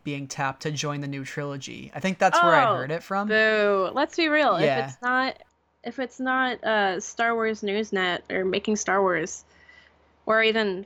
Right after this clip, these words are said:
Speaker 2: Fanthatrix, is it valid? Probs not.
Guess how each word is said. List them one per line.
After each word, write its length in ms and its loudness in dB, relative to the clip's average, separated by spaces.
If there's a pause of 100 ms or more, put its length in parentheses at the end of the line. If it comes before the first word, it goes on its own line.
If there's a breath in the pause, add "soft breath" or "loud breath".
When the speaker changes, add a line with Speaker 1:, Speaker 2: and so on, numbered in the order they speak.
Speaker 2:
Fanthatrix, 840 -4
is 180 -4
it 160 2
valid? 500 -4 (720)
Probs 440 -4
not. 420 -12